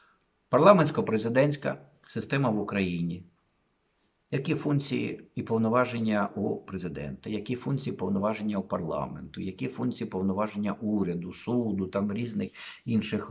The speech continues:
е, м, е, елементів політичної системи, все це є предметом, е, важливого дослідження і, безумовно, важливих висновків з метою ефективного управління.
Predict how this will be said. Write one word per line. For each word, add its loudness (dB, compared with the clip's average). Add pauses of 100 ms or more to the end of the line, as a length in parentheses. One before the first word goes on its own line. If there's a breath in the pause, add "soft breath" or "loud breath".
е, -2 (420 loud breath)
м, -4
е, -2 (360)
елементів 2
політичної 0
системи, -2 (240 loud breath)
все 4
це 2
є 2
предметом, 2 (440 loud breath)
е, 0
важливого 4
дослідження 0
і, 2
безумовно, 2 (300 loud breath)
важливих 2
висновків 0
з -6
метою 0
ефективного 0
управління. -8